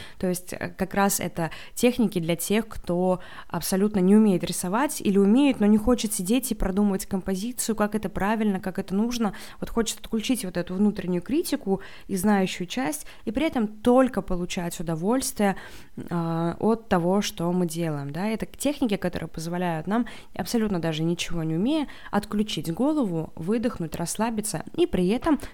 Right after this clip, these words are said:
действительно нарисовать что-то красивое. И там же мы тоже занимаемся арт-терапией по разным запросам, с разными интересными методиками, которые и повышают нашу креативность,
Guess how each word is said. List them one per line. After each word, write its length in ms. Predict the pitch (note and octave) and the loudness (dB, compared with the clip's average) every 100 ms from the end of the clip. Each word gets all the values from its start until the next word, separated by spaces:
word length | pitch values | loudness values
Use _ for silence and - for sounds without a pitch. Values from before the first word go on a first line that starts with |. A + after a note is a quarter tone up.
| - | -6
действительно 400 | E3+ G3+ G#3+ G3 | -4 -2 0 0
нарисовать 440 | D#3+ - D#3 F#3+ | 0 -2 -4 -4
что-то 320 | - D#3+ E3+ | -4 -4 -4
красивое. 600 | - E3+ - - D3+ D3 - - - - | -4 -6 -6 -6 -6 -8 -12 -16 -6 -2
И 60 | |
там 240 | A3 A#3 G3 | 4 4 4
же 100 | E3+ | 2
мы 140 | E3 | 0
тоже 340 | - G3+ F3+ | 4 4 4
занимаемся 640 | E3 E3 E3+ D#3+ D3 - - | 0 0 -2 -2 -4 -6 -6
арт-терапией 840 | F3 - - D#3+ D#3+ B3 D4 E4 - - - | -6 -8 -8 -8 -6 -2 2 2 -2 -10 0
по 120 | F#3 | 2
разным 380 | F#3 F3+ E3+ D#3 | 4 4 2 -2
запросам, 720 | D3+ D3+ A#3+ D4+ D4+ A#3 G#3+ | -2 0 2 2 0 -2 -2
с 140 | - | -2
разными 380 | F3 F3+ E3 D#3 | 0 0 0 -2
интересными 540 | D#3 - D#3 D3+ D#3+ | -2 -4 -6 -6 -4
методиками, 680 | D#3 D#3+ B3 D#4 C#4+ C4 F3+ | -2 -2 0 0 0 -2 -4
которые 420 | - - G3+ E3+ - - | -4 -4 -2 -2 -4 -6
и 80 | E4 | -4
повышают 580 | - G3+ G3+ G3 F3+ E3 | 2 2 4 2 2 0
нашу 240 | D3 - | -6 -8
креативность, 720 | - E3+ F3 - D4 C#4+ A3+ | -8 -6 -6 -2 2 4 2